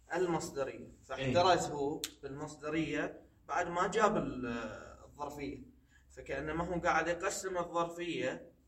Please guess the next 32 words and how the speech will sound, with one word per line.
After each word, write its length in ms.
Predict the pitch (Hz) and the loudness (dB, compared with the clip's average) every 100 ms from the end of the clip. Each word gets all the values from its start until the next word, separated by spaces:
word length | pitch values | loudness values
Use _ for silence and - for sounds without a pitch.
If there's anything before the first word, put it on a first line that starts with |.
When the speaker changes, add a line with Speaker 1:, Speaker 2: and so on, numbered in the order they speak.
| _ | _
Speaker 1:
إلى 140 | 139 143 | -12 -10
مصدرية 520 | 151 - 151 160 175 | -10 -8 -6 -2 0
وغير 340 | 160 170 165 | 2 2 2
مصدرية، 680 | 139 - 135 127 123 127 - - _ _ - | -4 -6 -4 -4 -6 -8 -10 -18 _ _ -14
ثم 180 | 143 | -6
يقول: 280 | 143 147 160 | -4 -4 -4
"أنا 200 | 151 156 | -4 -4
كلامي 480 | 151 156 160 160 151 | -4 2 4 4 2
في 280 | 151 143 135 | -4 -4 -4
الظرفية 540 | - 135 - 160 156 | -6 -10 -8 -4 -4
المصدرية"، 960 | 143 139 - 143 139 135 139 160 - - _ _ | -4 -8 -10 -6 -4 -4 -4 -6 -10 -20 _ _
ثم 240 | 156 165 165 | -4 0 2
بعد 280 | 180 175 175 | 2 4 2
ذلك 460 | 160 147 135 135 - | 4 4 4 2 -4
يتكلم 760 | - - 143 156 151 180 175 165 | -10 -6 -4 -2 -2 0 2 0
في 60 | |
المصدرية 580 | 151 151 - 156 180 - | -4 -8 -6 -2 2 4
مطلقا، 600 | 165 160 143 131 135 139 | 2 -2 -4 -6 -2 -4
فيصير 340 | 160 156 156 175 | -4 -6 -2 0
هذا 260 | 190 196 | 2 2
خروج 340 | 190 196 214 - | 0 0 0 0
عن 120 | 185 | -2
مقسم 260 | 196 - 185 | -2 -6 -10
الكلام 400 | 175 190 202 - | -6 -2 0 0
أصلا، 340 | 147 - - - _ _ _ _ - | -4 -10 -20 -20 _ _ _ _ -14
لأن 140 | 131 | -8
أنت 160 | 143 - | -8 -6
حطيت 360 | 175 190 202 | -6 -4 0
لي 100 | 202 | 2
المقسم 320 | 202 202 208 | 2 0 -2
هو 140 | 208 208 | -4 -4
الظرفية. 680 | 190 202 202 185 131 - | -4 -4 -4 -6 -6 -12